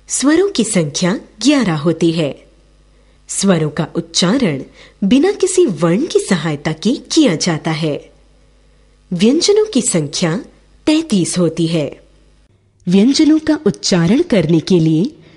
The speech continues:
स्वरों की सहायता लेनी पड़ती है। स्पर्श व्यंजनों की संख्या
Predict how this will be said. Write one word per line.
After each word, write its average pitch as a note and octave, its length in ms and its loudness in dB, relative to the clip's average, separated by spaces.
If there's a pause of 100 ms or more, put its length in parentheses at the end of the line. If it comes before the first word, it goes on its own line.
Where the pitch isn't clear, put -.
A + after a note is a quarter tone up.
(100)
स्वरों D4 360 2
की F4 180 2
सहायता F3+ 640 -2 (100)
लेनी A#3+ 300 4
पड़ती E3 380 0
है। D#3 360 -6 (840)
स्पर्श - 560 -2
व्यंजनों E3 460 0
की E3+ 140 -4
संख्या F3 640 -4